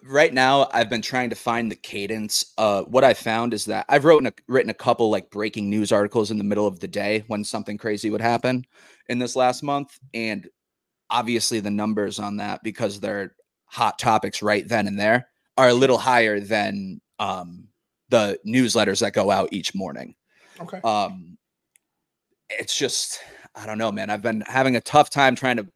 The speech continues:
Speaker 1: find that balance. There's always gonna be something hitting your inbox at seven A M, whether that's gonna be exclusive content from, like, an interview that I did or, on the other hand, like, a direct response to something going on in the Red Sox organization right now.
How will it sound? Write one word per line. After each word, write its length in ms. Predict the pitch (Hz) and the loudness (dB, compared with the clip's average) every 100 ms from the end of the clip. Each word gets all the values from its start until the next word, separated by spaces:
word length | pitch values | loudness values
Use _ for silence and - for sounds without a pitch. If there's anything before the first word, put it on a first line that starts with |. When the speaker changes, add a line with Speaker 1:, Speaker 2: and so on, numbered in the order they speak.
| _ | _
Speaker 1:
find 340 | - 135 135 127 | -2 0 2 2
that 260 | 113 104 | 2 -2
balance. 580 | 113 110 95 71 - - - - 117 | -2 -2 -4 -12 -14 -16 -16 -10 -2
There's 160 | 127 | 0
always 420 | - 151 156 156 | 4 6 8 6
gonna 140 | 156 139 | 2 -2
be 80 | 127 | -2
something 280 | 135 120 | -2 -4
hitting 220 | 113 117 113 | -6 -4 -4
your 140 | 107 | -4
inbox 360 | 110 107 104 - | -2 -2 -2 -6
at 60 | |
seven 320 | - 110 101 | -4 -4 -4
A 160 | 101 101 | -10 -10
M, 220 | - - _ _ _ _ _ - | -12 -16 _ _ _ _ _ 0
whether 280 | 131 135 | 4 6
that's 220 | 127 123 139 | 6 6 4
gonna 160 | 127 | 2
be 180 | 123 123 | 4 4
exclusive 560 | 117 - - 123 110 - | 2 -2 0 2 0 0
content 460 | 120 110 123 82 | 2 2 0 -2
from, 240 | - 127 113 | -4 -2 0
like, 160 | 107 | -2
an 120 | 110 101 | -4 -4
interview 400 | 127 156 160 180 | 2 2 4 6
that 140 | 175 | 6
I 100 | 175 | 6
did 400 | 175 180 180 190 _ _ _ - _ _ - | 6 6 6 4 _ _ _ -20 _ _ 6
or, 680 | 131 127 123 120 117 117 110 _ _ _ _ 117 | 10 10 10 8 6 4 0 _ _ _ _ -8
on 100 | 113 | -4
the 80 | |
other 160 | 113 110 | -2 -2
hand, 180 | 117 110 | -4 -2
like, 240 | 104 - _ _ _ _ _ - | -4 -4 _ _ _ _ _ -2
a 100 | 120 | -2
direct 540 | 113 107 117 113 - 110 | 2 4 6 4 0 -4
response 500 | 107 - 110 101 - | -2 2 2 0 -4
to 100 | 110 | -2
something 320 | 123 107 107 | -2 -2 0
going 280 | 107 101 101 | -2 -2 -4
on 180 | 98 | -4
in 140 | 101 104 | -6 -6
the 60 | 101 | -6
Red 160 | 101 | -6
Sox 220 | 104 101 | -8 -8
organization 600 | 104 101 98 107 101 - | -8 -8 -8 -8 -8 -10
right 240 | 95 98 - | -10 -10 -6
now. 320 | 98 113 | -2 -2